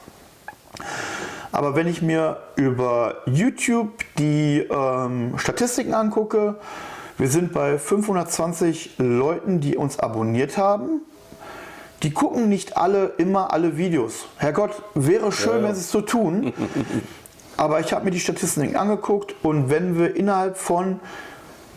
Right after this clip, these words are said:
Speaker 1: vier bis sechs Wochen nach Erscheinen eines Videos immer noch nur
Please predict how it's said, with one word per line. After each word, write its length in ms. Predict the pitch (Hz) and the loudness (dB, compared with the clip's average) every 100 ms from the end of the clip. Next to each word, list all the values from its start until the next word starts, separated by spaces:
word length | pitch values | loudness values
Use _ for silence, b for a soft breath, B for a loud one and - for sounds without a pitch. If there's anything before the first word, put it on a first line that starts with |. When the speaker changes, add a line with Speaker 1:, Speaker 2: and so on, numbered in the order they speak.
| - - | -20 -8
Speaker 1:
vier 460 | - - 220 262 | -2 0 2 2
bis 220 | 226 220 196 | 2 0 2
sechs 340 | 196 - 170 | 0 2 2
Wochen 560 | 185 185 131 104 110 123 | 4 4 0 -2 -2 0
nach 260 | 185 - | 0 0
Erscheinen 600 | 196 185 - 196 202 196 | 0 0 0 2 2 0
eines 420 | - 180 175 - | 0 0 0 0
Videos 580 | 185 185 139 107 110 - - - - | 2 2 2 0 -2 -10 -14 -20 -2
immer 400 | 214 240 247 233 | 0 4 4 2
noch 480 | 214 214 214 - 240 | 2 2 0 -4 -4
nur 720 | 165 143 165 202 226 233 233 | 2 4 4 4 4 2 0